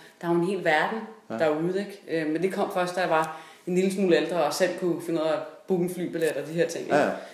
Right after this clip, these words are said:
Speaker 1: Men, øhm, men jeg er ikke i tvivl om, når man, når jeg har siddet og reflekteret over de her ting, hvor, hvor kommer det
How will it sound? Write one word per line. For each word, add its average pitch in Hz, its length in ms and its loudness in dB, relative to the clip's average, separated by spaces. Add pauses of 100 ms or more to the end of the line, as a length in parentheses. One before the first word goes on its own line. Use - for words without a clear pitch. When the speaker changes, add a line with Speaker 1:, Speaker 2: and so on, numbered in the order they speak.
(220)
Speaker 1:
Men, 170 220 4
øhm, 147 180 -2 (580)
men 165 100 -4
jeg - 40 -4
er - 40 -2
ikke 190 140 2
i 196 60 -4
tvivl 220 260 -2
om, - 140 2 (140)
når 156 80 -2
man, 151 100 0 (420)
når 151 100 -6
jeg 160 80 -4
har 156 80 -4
siddet 165 260 -2
og 165 60 -8
reflekteret 151 340 -4
over 143 120 0
de 147 80 -6
her 160 100 0
ting, 143 260 -8
hvor, - 300 -6
hvor 165 100 -6
kommer 196 360 -8
det 170 140 -6